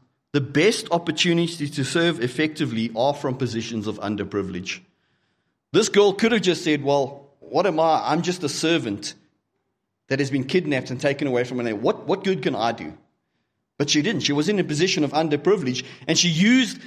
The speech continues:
the lack of privilege that she had to witness to God's truth. When you lack worldly influence, there is often great opportunity to exercise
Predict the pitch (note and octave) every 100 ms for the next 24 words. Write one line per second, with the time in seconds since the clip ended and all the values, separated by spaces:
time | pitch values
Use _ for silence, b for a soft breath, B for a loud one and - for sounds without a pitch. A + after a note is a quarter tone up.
0 | B D#3+ D3+ G3 G3 - F#3+ E3+ D#3 E3+
1 | E3+ C#3 E3 F#3 D#3 C#3+ B B - F3
2 | D3+ - C#3 F#3+ G#3+ F3+ D3 - - _
3 | - C3+ C3 C3+ - D#3 C3+ - - _
4 | - _ _ _ _ _ _ _ _ _
5 | _ _ _ _ _ - C3+ D3 C#3+ C#3+
6 | C#3+ - C3 D3 C3+ A#2+ C3 C3+ A#2 A2+
7 | B2 B2 C#3+ C#3+ C3 A#2 C#3 D#3 A#2+ B2+
8 | - B2+ B2 B2 A2 A2 B2 B2+ A#2+ -
9 | A#2 G#2+